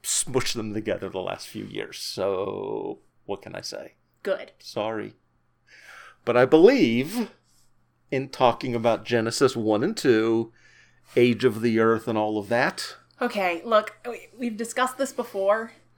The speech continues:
Speaker 2: My Christian school, high school experience and education, there were adequate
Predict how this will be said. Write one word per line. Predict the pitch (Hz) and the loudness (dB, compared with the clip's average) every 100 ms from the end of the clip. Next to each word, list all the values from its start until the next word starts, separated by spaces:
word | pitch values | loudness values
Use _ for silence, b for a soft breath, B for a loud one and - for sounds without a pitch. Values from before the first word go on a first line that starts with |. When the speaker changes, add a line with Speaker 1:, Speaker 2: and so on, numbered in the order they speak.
| _ _ | _ _
Speaker 2:
My | 180 190 196 202 202 208 _ _ | -4 -2 2 0 -2 -10 _ _
Christian | - 226 220 - 226 220 | -6 -4 -4 -6 -6 -6
school, | - - 233 226 226 226 233 _ _ | -8 -12 -8 -6 -6 -8 -12 _ _
high | 208 | -4
school | 208 - 226 214 214 | -4 -6 -6 -4 -6
experience | 202 - 208 214 214 208 | -8 -8 -6 -6 -8 -8
and | 190 | -8
education, | 196 202 208 202 202 233 226 226 - _ _ | -8 -8 -6 -6 -8 -10 -8 -10 -14 _ _
there | - 196 | 2 2
were | 190 208 220 - | 4 2 2 -2
adequate | 226 240 294 349 - 359 381 - | -4 0 0 -2 -4 -4 -4 -10